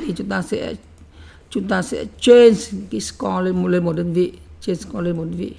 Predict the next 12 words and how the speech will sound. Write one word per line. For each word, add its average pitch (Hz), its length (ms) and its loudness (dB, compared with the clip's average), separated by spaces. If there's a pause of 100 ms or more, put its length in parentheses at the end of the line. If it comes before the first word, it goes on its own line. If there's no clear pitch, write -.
(280)
được 170 100 -10
chưa? 185 200 0 (340)
Đó. 180 260 -4 (380)
Và 180 240 0
giáo 185 120 -2
viên 202 220 4
thông 196 160 0
báo 180 100 0
là 202 140 0
đúng 190 260 4
rồi. 220 240 8 (1300)
Và 185 140 -8